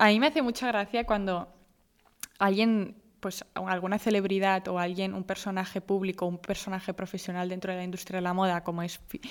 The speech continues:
eh, Pip Filó, saca, eh, una prenda en concreto, un accesorio en concreto, que quizá las Stan Smith costaban literalmente entre treinta y cuarenta euros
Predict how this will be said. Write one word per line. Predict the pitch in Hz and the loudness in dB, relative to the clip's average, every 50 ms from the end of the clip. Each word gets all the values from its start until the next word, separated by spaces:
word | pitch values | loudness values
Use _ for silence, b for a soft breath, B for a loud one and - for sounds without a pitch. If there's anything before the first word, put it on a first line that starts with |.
| B B B B B | B B B B B
eh, | - 208 196 185 180 | 2 4 4 2 2
Pip | - - 214 196 - - | 2 0 0 0 -2 -2
Filó, | - 226 208 196 196 190 180 175 B B B B B B B B _ _ - - | 0 2 4 6 6 4 4 2 B B B B B B B B _ _ -14 -10
saca, | - - - 247 220 208 214 208 190 170 175 - - - - | -8 2 6 6 6 8 6 4 2 2 0 -6 -10 -2 0
eh, | 233 226 208 190 185 180 - - _ | 2 2 2 2 0 -4 -6 -8 _
una | - 233 226 214 226 226 226 | 0 0 2 4 2 2 2
prenda | 226 214 208 202 196 | 2 2 2 0 0
en | 190 190 190 | -2 -2 -2
concreto, | - 190 185 180 - 196 202 196 196 190 | -2 -2 -2 0 -2 -2 -2 0 0 -2
un | 190 190 | -2 -2
accesorio | 202 196 - 214 208 - - 190 190 | -4 -4 -6 -8 -8 -6 -6 -6 -4
en | 190 185 | -4 -4
concreto, | - 185 180 170 - 190 190 190 190 190 185 196 254 285 B B B B B _ | -4 -6 -4 -2 0 0 0 0 2 2 2 2 0 -2 B B B B B _
que | - 233 220 | 4 4 4
quizá | - 208 190 - - 247 220 208 180 170 | 4 2 2 10 12 12 12 12 12 8
las | 190 190 190 185 | 6 4 4 4
Stan | 185 185 - 208 202 226 233 | 0 2 4 4 4 4 4
Smith | 226 240 233 226 208 190 190 - - B B B B B | 4 6 6 6 6 6 2 -2 -8 B B B B B
costaban | - 220 202 - - 233 220 214 196 185 185 180 | 0 0 0 4 4 6 6 6 6 4 2 0
literalmente | 190 185 - 180 180 180 190 202 208 214 208 196 190 190 190 180 - - | 0 2 2 2 4 4 2 2 2 2 2 0 0 0 0 0 0 -2
entre | 202 185 - - - 175 | -4 -2 -2 -4 -4 -2
treinta | - 196 190 190 214 | -2 -2 0 2 0
y | 214 | 0
cuarenta | 208 214 208 196 196 185 190 196 185 | 0 0 0 0 0 0 0 0 2
euros | 190 196 190 185 175 175 - | 2 0 0 0 -2 -4 -6